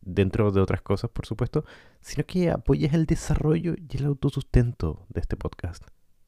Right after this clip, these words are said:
Si quieres saber más, puedes ir al enlace en la descripción de este capítulo o ir directamente a W W W punto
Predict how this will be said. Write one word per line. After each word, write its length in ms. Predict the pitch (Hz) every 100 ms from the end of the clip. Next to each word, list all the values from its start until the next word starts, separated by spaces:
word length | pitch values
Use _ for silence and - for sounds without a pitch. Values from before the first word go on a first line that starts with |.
| _
Si 240 | - 98
quieres 220 | 101 113
saber 240 | - 110 107
más, 340 | 120 151 -
puedes 380 | - 113 120 101
ir 120 | 117
al 100 | 127
enlace 720 | 113 92 87 107 117 - 127 -
en 140 | 98
la 80 | 98
descripción 540 | 92 85 - - 208
de 40 | 196
este 140 | 170
capítulo 440 | 147 143 147 156 -
o 260 | 139 170 -
ir 220 | 120 127
directamente 680 | 120 120 - 113 110 110 113
a 160 | 117 - - - -
W 320 | 135 - 143
W 200 | 135 107
W 200 | 95 95
punto 500 | - 90 90 92